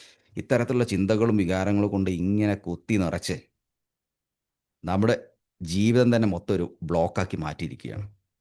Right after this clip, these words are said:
അപ്പോൾ അതുകൊണ്ട് കഴിഞ്ഞ കാലത്തിൽ എന്തൊക്കെയോ സംഭവിച്ചു, അതിനെ ഞാൻ അംഗീകരിക്കുന്നു, അതിനെ ഞാൻ ആക്സെപ്റ്റ് ചെയ്യുന്നു. പല കാര്യങ്ങളും എൻ്റെ മനസ്സുകൊണ്ട് ഉൾക്കൊള്ളാൻ പറ്റാത്തതായിരുന്നു. പക്ഷേ ഇപ്പോൾ എനിക്ക്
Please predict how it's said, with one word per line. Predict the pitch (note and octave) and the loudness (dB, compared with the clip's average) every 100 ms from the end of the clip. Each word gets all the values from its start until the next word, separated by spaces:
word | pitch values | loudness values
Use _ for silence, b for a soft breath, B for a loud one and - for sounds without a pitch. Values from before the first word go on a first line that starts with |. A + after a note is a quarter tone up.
| _ _ _ _ _ _ _ _ _ | _ _ _ _ _ _ _ _ _
അപ്പോൾ | F#2+ A2 | -2 2
അതുകൊണ്ട് | A2 C3 C3+ - - | 4 4 4 0 -2
കഴിഞ്ഞ | G#2 A2 A#2+ A#2+ | 0 2 2 2
കാലത്തിൽ | A2 G#2+ A#2 A#2 A2+ G2 | 0 0 0 -2 -4 -2
എന്തൊക്കെയോ | F#2+ G2+ G#2+ G#2+ | -2 0 0 0
സംഭവിച്ചു, | G#2 F2+ F#2+ F#2 - _ _ _ _ _ _ _ - | 0 0 -2 -2 -8 _ _ _ _ _ _ _ -4
അതിനെ | G2+ G#2+ A#2 A2 | -2 0 -2 0
ഞാൻ | G#2+ G#2 G#2 F#2 | 0 0 -2 -4
അംഗീകരിക്കുന്നു, | F2+ G2+ A2+ G#2+ G#2+ G#2+ D2+ | 0 2 2 0 0 -2 -2
അതിനെ | F2 G2 G2 | -2 0 -2
ഞാൻ | F#2 E2+ | -4 -8
ആക്സെപ്റ്റ് | F2 - A#2 G2+ A2 | -8 -4 -6 -4 -4
ചെയ്യുന്നു. | G2+ G2 G#2+ - _ - | -2 -4 -6 -12 _ -4
പല | F#2+ A2 | -2 0
കാര്യങ്ങളും | G#2+ G#2+ G#2+ - | 2 2 0 -2
എൻ്റെ | G2 | -2
മനസ്സുകൊണ്ട് | G2 E2+ G2 G#2 G2 | -2 -4 -4 -2 -2
ഉൾക്കൊള്ളാൻ | E2+ F#2+ F#2+ | -2 -2 -2
പറ്റാത്തതായിരുന്നു. | F#2 - F#2 F#2 G2+ E2+ F2 G2 - b b _ A2 | -4 -4 -4 -2 -2 -2 -4 -8 -12 b b _ -6
പക്ഷേ | A2+ D3 - _ _ _ _ _ | -2 -4 -4 _ _ _ _ _
ഇപ്പോൾ | B2 - F3 - A#2+ | -6 0 0 0 0
എനിക്ക് | A#2+ A#2+ | 0 0